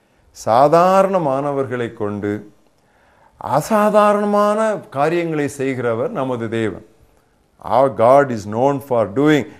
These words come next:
extraordinary things through ordinary men. அப்பொழுதுதான் எழுப்புதல் அக்கினியை அனுபவித்துவிட்டு பேதுருவும் யோவானும் வெளிச்சென்று கொண்டிருந்தனர்.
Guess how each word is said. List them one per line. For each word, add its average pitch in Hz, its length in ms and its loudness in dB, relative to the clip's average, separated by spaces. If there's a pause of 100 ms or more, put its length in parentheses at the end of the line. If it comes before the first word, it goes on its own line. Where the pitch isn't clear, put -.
(140)
extraordinary 170 1120 -2
things 139 280 -4 (160)
through 170 360 2
ordinary 170 580 2
men. 95 200 -8 (1300)
அப்பொழுதுதான் 123 920 0
எழுப்புதல் 139 640 0
அக்கினியை 135 560 -2
அனுபவித்துவிட்டு 123 1200 -6 (920)
பேதுருவும் 156 600 4
யோவானும் 120 600 0
வெளிச்சென்று 156 500 -2
கொண்டிருந்தனர். 107 680 -6